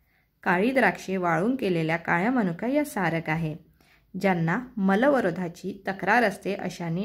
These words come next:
आठ ते दहा काळ्या मनुक्या एक कप पाण्यात घालून उकळून अर्धा कप आटवून त्यात उकळताना चिमूटभर मीठ, पाव चमचा साजूक तूप घालून हे सूप रोज जेवणापूर्वी गरम गरम घ्यावे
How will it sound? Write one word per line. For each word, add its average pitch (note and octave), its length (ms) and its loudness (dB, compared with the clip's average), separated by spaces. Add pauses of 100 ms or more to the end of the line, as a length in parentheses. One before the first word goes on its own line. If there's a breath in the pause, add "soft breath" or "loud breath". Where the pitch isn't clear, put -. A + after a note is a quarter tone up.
आठ B3+ 280 0
ते A3 80 -2
दहा E3+ 260 -4
काळ्या F3 380 -4
मनुक्या F3 560 -6
एक G#3+ 300 -4
कप A#3+ 180 -4
पाण्यात F3 280 0 (140)
घालून G#3 280 0 (160)
उकळून F3+ 400 -2 (460 loud breath)
अर्धा G#3+ 340 2
कप C4 200 0 (160)
आटवून F3+ 460 -4
त्यात G3+ 120 -2 (160)
उकळताना F#3+ 640 0
चिमूटभर F#3+ 560 -2
मीठ, F3+ 420 -2 (380 loud breath)
पाव C#4 180 6
चमचा G3 440 0
साजूक F#3+ 380 -2 (100)
तूप B3 180 -2
घालून G3 320 -2 (140)
हे C4+ 140 0
सूप G3+ 340 -4
रोज F#3 280 0
जेवणापूर्वी G#3 680 0 (140)
गरम F3 260 -2
गरम G3 260 2
घ्यावे D#3+ 320 0